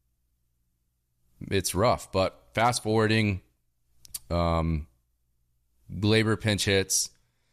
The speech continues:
hits a, a, a walk-off, I think technically a single, um, that scores I K F, you know, a few minutes later. And the ball goes in the right center gap. Myles Straw goes over to,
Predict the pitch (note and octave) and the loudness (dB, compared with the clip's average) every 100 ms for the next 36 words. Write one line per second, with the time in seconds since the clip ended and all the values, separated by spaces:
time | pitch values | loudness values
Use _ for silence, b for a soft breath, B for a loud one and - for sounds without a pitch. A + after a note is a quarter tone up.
0 | _ _ _ G2 - G2+ F2 E2 F2+ E2+ | _ _ _ -2 0 2 2 0 0 2
1 | E2 E2+ E2+ E2+ E2 F2 D#2+ - - E2 | 2 0 0 0 2 0 0 -4 -8 -4
2 | D#2 D#2 - F2 E2 E2+ D#2 - D#2+ D2+ | -2 -4 -4 -4 -4 -4 -2 0 -2 -2
3 | D2+ - _ _ _ _ - D#2+ D2+ D2 | -4 -6 _ _ _ _ -6 -2 0 0
4 | D#2 D#2 - F2 D#2+ D#2+ D2+ - D2+ C#2+ | -2 -2 -2 -2 -2 0 -2 -2 -2 -2
5 | C#2+ - - _ _ _ _ _ - D#2+ | -4 -8 -14 _ _ _ _ _ -8 -6
6 | D2 - E2+ D#2+ D2 D#2 D2+ D2+ C#2+ _ | -6 -2 -2 -2 -2 -2 -2 -2 -4 _
7 | b b b E2+ D#2+ G2 G2+ F#2 F2+ E2+ | b b b -4 2 2 2 0 0 0
8 | E2 E2 - F2+ D#2+ D#2+ D2+ D2 D#2+ D#2 | 0 0 -2 0 -2 0 0 -2 -2 -4
9 | D2 - F2 D#2+ D#2 D#2 E2 D#2 D2+ D#2 | -2 -2 0 0 -2 -4 -2 -2 -2 -2